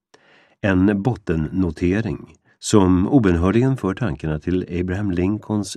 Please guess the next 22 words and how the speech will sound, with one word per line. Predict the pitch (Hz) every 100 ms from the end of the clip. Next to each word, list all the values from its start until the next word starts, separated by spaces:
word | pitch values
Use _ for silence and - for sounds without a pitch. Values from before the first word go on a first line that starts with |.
| -
tidlösa | - - 82 62 69 78 - 85
krav: | - 62 65 71 65 _ _ _ _ _ _ -
"Man | 95 98
kan | 113 113
lura | 123 110 113
en | 131 107
del | 82 82 98
av | 95
folket | - 85 78 - 95 - -
en | 107 90
del | 95 117 131
av | 90
tiden, | - - - - - 135 _ _ _ _ _
men | 87 87
man | 82 87
kan | 90 85
inte | - 120 98 - 147
lura | 98 78 78
hela | 87 87 113
folket | 107 69 60 - 60 - _ _
hela | - 87 76 87
tiden." | - 65 -